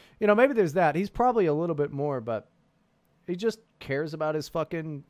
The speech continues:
I, I guess hopefully he just cares about his family, but at, at the expense of other people. That's really what it is. It's just at the expense of all these other people. And it's consistently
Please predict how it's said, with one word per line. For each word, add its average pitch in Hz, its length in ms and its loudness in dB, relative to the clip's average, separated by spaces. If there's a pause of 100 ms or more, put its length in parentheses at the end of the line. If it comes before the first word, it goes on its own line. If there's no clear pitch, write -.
(140)
I, 220 220 0
I 233 40 4
guess 220 220 2
hopefully 165 320 4
he 127 80 0
just 117 140 -6
cares 123 200 0
about 104 160 -4
his 98 100 -10
family, 131 360 -2
but 104 140 -6 (520)
at, 185 200 4
at 190 160 2
the 196 80 2
expense 202 380 -2
of 196 100 0
other 185 180 0
people. - 360 2 (300)
That's 151 200 2
really 180 300 -2
what 170 120 -2
it 147 80 0
is. 120 140 -6
It's 123 160 -12
just 156 340 -6
at 143 240 0
the 147 120 -4
expense 117 580 -2 (380)
of 127 100 -2
all 127 160 2
these 120 160 -6
other 113 140 -6
people. - 300 -10
And 147 120 -4
it's 143 140 -8
consistently 156 1300 0